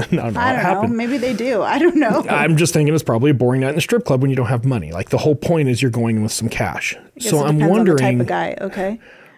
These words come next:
Speaker 1: on the robbery side, though, he's married, so maybe he won't report this.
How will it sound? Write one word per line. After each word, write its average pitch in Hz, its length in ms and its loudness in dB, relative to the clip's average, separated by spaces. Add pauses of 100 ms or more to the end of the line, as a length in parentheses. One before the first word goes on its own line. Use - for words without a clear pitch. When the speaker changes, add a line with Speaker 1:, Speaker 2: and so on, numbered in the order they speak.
(180)
Speaker 1:
on 147 160 0
the 151 80 4
robbery 151 440 2
side, 92 340 -4
though, 67 260 -10 (1300)
he's 127 280 0
married, 131 360 0
so 131 140 -2
maybe 117 260 0
he 123 140 0
won't 110 260 -4
report 131 420 -4
this. 123 320 -10